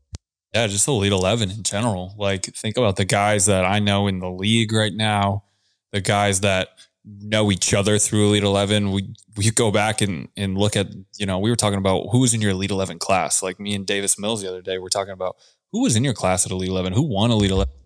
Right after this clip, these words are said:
You go back to those memories 'cause it's, it's truly a, it's a brotherhood. It's, it's a fraternity. It's you, everyone is together. And especially at the quarterback position, like,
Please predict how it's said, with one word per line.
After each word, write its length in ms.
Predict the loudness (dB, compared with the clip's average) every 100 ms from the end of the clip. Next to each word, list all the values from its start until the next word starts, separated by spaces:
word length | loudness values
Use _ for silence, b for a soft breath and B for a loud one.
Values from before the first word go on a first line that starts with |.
| _
You 80 | -4
go 200 | 0 2
back 180 | 2 0
to 80 | 0
those 180 | 0 0
memories 420 | -2 0 0 0
'cause 220 | -2 -2
it's, 340 | -2 -2 -2 B B B B _ -2
it's 260 | 2 2
truly 500 | 2 4 4 4 2 -2 0
a, 140 | 0 2 0
it's 160 | 2
a 60 | 2
brotherhood. 600 | 2 4 4 4 4 4
It's, 440 | 4 2 0 -2 -4
it's 260 | -2 0
a 80 | 0
fraternity. 880 | 2 0 0 0 2 2 0 -2 -2
It's 340 | 0 0 0 -2
you, 360 | -8 -6 -6 -6
everyone 440 | 0 2 4 4 4
is 120 | 2
together. 360 | 2 2 4 4
And 100 | 2
especially 300 | 2 0 0
at 40 |
the 80 | 0
quarterback 480 | 2 2 2 0 -2
position, 560 | -2 -2 -2 -4 -8
like, 280 | -10 -10 -12